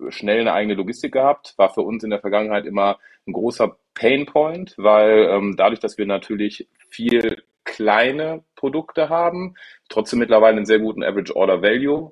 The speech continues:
ähm, darüber generieren können, ähm, hatten wir immer viele Picking-Kosten und das haben wir relativ schnell in-house reingeholt. Bedeutet, wir sind jetzt nach Krefeld oder in Krefeld umgezogen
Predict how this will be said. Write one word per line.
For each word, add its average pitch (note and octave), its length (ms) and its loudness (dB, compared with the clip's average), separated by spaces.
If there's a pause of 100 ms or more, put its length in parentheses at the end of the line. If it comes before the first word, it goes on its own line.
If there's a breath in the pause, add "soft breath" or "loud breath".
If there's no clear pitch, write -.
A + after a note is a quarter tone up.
(120)
ähm, A#2+ 340 0
darüber B2 320 2
generieren B2+ 540 -2
können, C#3 340 -4 (240 loud breath)
ähm, G2+ 560 0
hatten A#2 240 -4
wir G2 60 -2
immer G2+ 140 0
viele C3 200 -6
Picking-Kosten B2 800 -4
und - 120 -6
das F#2+ 140 0
haben G#2+ 120 0
wir G#2 80 6
relativ A2 280 2
schnell G2+ 180 -2
in-house B2+ 420 2
reingeholt. C3+ 760 2
Bedeutet, G#2 440 0
wir G2 60 -6
sind G#2 100 -4
jetzt G2+ 140 -2
nach G2 120 -4
Krefeld A2+ 380 -2
oder F2 120 2
in G2+ 80 -2
Krefeld G2+ 300 -2
umgezogen B2+ 640 0